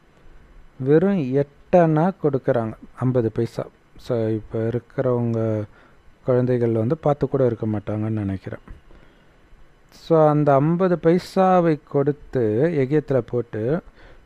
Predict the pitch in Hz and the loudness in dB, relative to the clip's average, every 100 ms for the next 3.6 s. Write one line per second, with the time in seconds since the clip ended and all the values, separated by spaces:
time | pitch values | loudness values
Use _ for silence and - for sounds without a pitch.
0 | - 139 147 147 165 147 139 135 - 147 | -4 2 4 6 4 4 2 0 0 0
1 | 160 160 175 156 131 123 - 151 180 185 | 0 -2 0 0 0 -2 -2 0 2 4
2 | 170 139 123 - - - 143 143 139 - | 4 4 0 -10 -20 -4 2 4 2 0
3 | 123 117 110 110 110 | -2 0 0 -2 -2